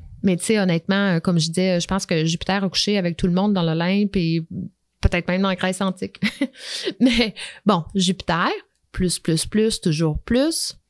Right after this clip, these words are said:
C'est un peu ça, Jupiter. C'est l'amplification, on amplifie tout. Mais des fois, comme on dit en anglais, less is more.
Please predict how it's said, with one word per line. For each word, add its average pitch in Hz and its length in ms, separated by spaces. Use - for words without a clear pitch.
C'est - 180
un 202 140
peu 190 100
ça, 233 200
Jupiter. 175 580
C'est - 320
l'amplification, 214 840
on 190 120
amplifie 190 540
tout. 277 240
Mais 208 140
des 196 160
fois, 240 240
comme 220 160
on 180 160
dit 214 220
en 196 80
anglais, 196 420
less 202 440
is 180 180
more. 185 340